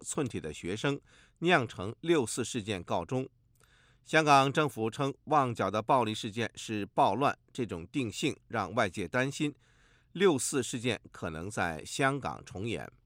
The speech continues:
不过，戴耀廷认为，从目前的事态来看，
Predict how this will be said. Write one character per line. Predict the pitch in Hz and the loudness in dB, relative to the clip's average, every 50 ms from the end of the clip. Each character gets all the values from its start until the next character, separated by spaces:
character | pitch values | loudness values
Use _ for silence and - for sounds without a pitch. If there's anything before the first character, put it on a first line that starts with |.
| _ _ _ _ _ _ | _ _ _ _ _ _
不 | 151 156 | 0 4
过， | 160 165 151 147 143 | 8 8 10 8 8
戴 | - 170 170 | 6 6 6
耀 | 156 139 120 117 | 6 6 6 4
廷 | - 123 127 127 | 2 -2 -2 0
认 | 120 104 | 0 0
为， | 90 82 80 82 90 98 - | 0 -2 -2 -2 -4 -6 -8
从 | - - 139 131 135 143 - | -4 -2 0 0 0 0 -2
目 | - 202 202 - | 0 0 0 0
前 | - - 92 107 | 0 -2 -4 -2
的 | 123 127 101 - - | 0 0 -2 -2 -4
事 | - - - - 165 123 | -8 -8 -2 -2 -2 -2
态 | - - 113 90 | -2 -2 -2 -2
来 | 78 69 71 76 | -2 -4 -6 -8
看， | - - 117 - | -6 -4 -4 -4